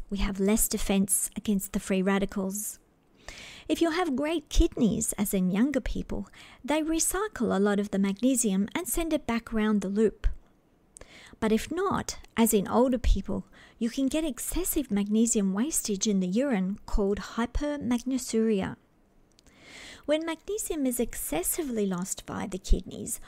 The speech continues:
not enough magnesium is available to go back into tissue cells to control the calcium and restore relaxation for recovery.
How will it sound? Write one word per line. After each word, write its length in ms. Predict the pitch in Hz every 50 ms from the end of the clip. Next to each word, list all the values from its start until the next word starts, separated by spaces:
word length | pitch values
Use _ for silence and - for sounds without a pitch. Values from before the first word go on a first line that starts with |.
| - - - - - -
not 320 | 196 202 220 262 320 370
enough 240 | 392 370 381 370 -
magnesium 640 | 349 339 294 - 226 233 247 240 233 254 254 233 220
is 180 | 320 - -
available 480 | 302 277 262 240 233 233 226 220 226 220
to 180 | - - 254
go 180 | 233 - 208 208
back 260 | 208 214 214 - -
into 200 | 226 214 - 226
tissue 380 | 208 - - - - - - 359
cells 360 | - - - 202 202 202 -
to 140 | - - 254
control 400 | 254 - 240 226 - - 226 208
the 80 | 202 208
calcium 640 | - - - 214 202 202 - - 226 208 202 214 208 - -
and 160 | 220 226 220
restore 400 | 233 262 - - - 226 220 214
relaxation 840 | 202 202 190 185 196 208 - - - 208 196 196 - - 208 202 208 - - - - _ _ _ _
for 200 | - - - 302
recovery. 640 | 294 302 285 - - 427 466 - - 151 131 - 254